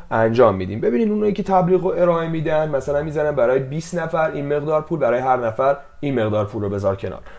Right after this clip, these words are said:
خب وقتی که تعداد زیادی داخل این سایت ثبت نام می‌کنن، میان همین کارا رو انجام می‌دن و در واقع وقتی که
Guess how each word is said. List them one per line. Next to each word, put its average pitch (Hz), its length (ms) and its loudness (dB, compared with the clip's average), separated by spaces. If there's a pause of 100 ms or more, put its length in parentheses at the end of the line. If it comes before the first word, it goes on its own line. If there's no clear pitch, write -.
(320)
خب 156 220 6
وقتی 175 260 8
که 180 240 6
تعداد 156 320 8
زیادی 147 200 2
داخل 143 300 4
این 135 80 2
سایت 127 260 2
ثبت 135 280 2
نام 127 160 2
می‌کنن، 135 420 2
میان 147 280 2
همین 143 280 0
کارا 120 260 0
رو 131 100 2
انجام 101 520 -2
می‌دن 92 360 -6 (840)
و 104 140 2
در 107 160 4
واقع 113 200 4
وقتی 127 260 4
که 107 240 0